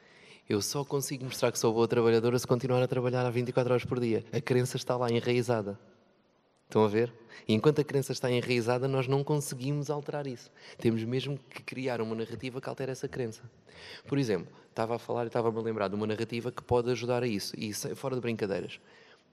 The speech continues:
De onde é que vem aquela expressão de dez minutos à Benfica? É resolver tudo num curto espaço de tempo. Não é? E no final, tudo bem, não é? Nós percebemos, é no final, num curto espaço de tempo, e é esforçar-se ali para resolver.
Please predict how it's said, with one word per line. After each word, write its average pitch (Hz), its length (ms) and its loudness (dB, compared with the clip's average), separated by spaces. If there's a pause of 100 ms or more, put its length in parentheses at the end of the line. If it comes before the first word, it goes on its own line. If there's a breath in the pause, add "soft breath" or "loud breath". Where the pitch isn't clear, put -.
(460)
De - 200 -4
onde 143 160 0
é 135 40 0
que - 100 -16
vem 131 200 0
aquela 120 300 -4
expressão 127 440 -6
de 117 80 -10
dez 117 220 0
minutos 113 300 -2
à 107 80 0
Benfica? 101 560 -6 (600)
É 104 120 2
resolver 107 480 0
tudo 131 440 0 (240)
num 127 160 -2
curto 131 200 -2
espaço - 340 -2
de - 60 -18
tempo. 120 340 0 (960 loud breath)
Não 110 80 -8
é? 107 140 -8 (220)
E 107 120 -2
no 107 120 4
final, 113 500 -2 (720)
tudo 104 220 -6
bem, 110 280 0 (140)
não 101 160 0
é? 101 40 2
Nós 101 180 -4
percebemos, 101 400 -4
é 151 80 -6
no 117 100 -2
final, 156 460 -2
num 139 120 -2
curto 127 180 -6
espaço 123 240 -4
de - 40 -20
tempo, 147 240 -4
e 143 80 -2
é 143 220 0
esforçar-se 147 520 -4
ali 143 360 -6
para 139 160 -8
resolver. 131 340 -8